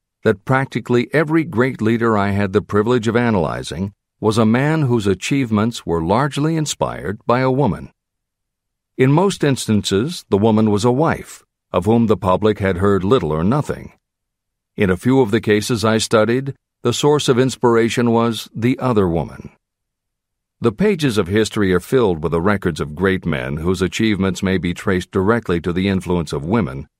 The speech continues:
who aroused the creative faculties of their minds.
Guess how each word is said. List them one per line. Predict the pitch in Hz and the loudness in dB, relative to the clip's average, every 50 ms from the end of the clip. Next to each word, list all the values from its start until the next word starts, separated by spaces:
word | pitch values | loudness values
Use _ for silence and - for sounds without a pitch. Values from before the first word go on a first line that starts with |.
| _ _ - | _ _ -2
who | 131 143 | 2 2
aroused | 147 123 110 110 107 110 113 117 107 98 | 4 4 2 2 2 2 0 -2 -2 -2
the | 107 104 | -4 -6
creative | - - 120 120 113 110 107 104 95 82 | -4 -2 0 0 2 2 2 0 0 -2
faculties | - - 117 113 107 - 82 76 - 78 73 71 | -2 -4 -4 -4 -2 -4 -6 -6 -4 -6 -6 -6
of | 78 65 | -6 -6
their | 73 73 69 | -6 -4 -2
minds. | 78 95 127 123 87 - - 65 65 - - - | -2 0 0 0 -2 -4 -6 -16 -18 -20 -20 -20